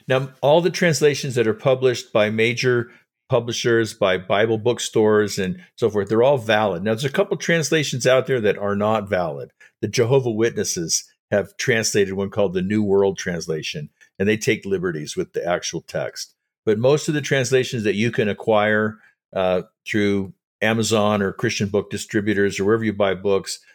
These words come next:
they're gonna be valid. They're gonna sound a little bit different. But like you said, Brian, if you line them all up together, open them all up, you're gonna see, oh, that's essentially saying the same thing. It's just saying it in different language, but the meaning is the same.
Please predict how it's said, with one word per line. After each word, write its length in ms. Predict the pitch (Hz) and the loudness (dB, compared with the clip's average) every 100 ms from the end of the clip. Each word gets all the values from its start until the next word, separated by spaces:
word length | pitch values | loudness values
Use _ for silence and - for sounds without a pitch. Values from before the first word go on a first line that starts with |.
| - | -4
they're 120 | 139 | -2
gonna 200 | 160 170 | 0 2
be 140 | 151 | 0
valid. 400 | 135 139 147 107 | 2 2 2 0
They're 140 | 90 110 | -2 0
gonna 360 | 127 113 95 | 2 0 0
sound 380 | - - 131 135 | -2 0 0 2
a 60 | 120 | 2
little 180 | 131 156 | 2 0
bit 160 | 180 | 0
different. 380 | 151 170 180 131 | 0 -4 -4 -4
But 100 | 127 | -2
like 220 | 135 139 | 0 -2
you 60 | 170 | -4
said, 200 | - 175 | -2 0
Brian, 240 | 139 131 | 2 2
if 140 | 127 - | 0 -4
you 80 | 123 | -2
line 280 | 127 165 | 2 2
them 120 | 190 165 | 2 4
all 180 | 165 | 4
up 140 | 160 127 | 2 -2
together, 560 | 131 135 143 117 107 - _ - | -2 2 2 2 -2 -4 _ 0
open 280 | 143 143 175 | 0 2 0
them 160 | 165 | 2
all 200 | 160 165 | 4 4
up, 200 | 151 131 _ _ | 2 0 _ _
you're 140 | 139 139 | -4 0
gonna 160 | 143 | 2
see, 240 | 131 143 - | 2 0 2
oh, 360 | 175 117 - _ _ _ _ | 2 2 -2 _ _ _ _
that's 220 | 190 190 - | 0 0 -2
essentially 500 | 147 - 196 190 170 | -2 2 2 2 0
saying 360 | 139 - 180 185 | 0 0 0 2
the 120 | 135 | 2
same 340 | - 156 147 139 | 2 0 0 -2
thing. 260 | 160 135 | 0 0
It's 140 | 107 - | -2 -2
just 200 | 127 - | -2 0
saying 220 | 123 117 | 0 0
it 120 | 101 | 0
in 160 | 98 92 | -2 -2
different 360 | 98 - 73 | -4 -4 -8
language, 500 | 80 85 85 80 76 - | -6 -6 -6 -6 -6 -2
but 140 | 113 | -2
the 80 | 104 | -2
meaning 400 | 110 120 117 95 | -4 -2 -2 -4
is 120 | 90 | -4
the 120 | 85 | -8
same. 340 | - 76 65 | -8 -8 -8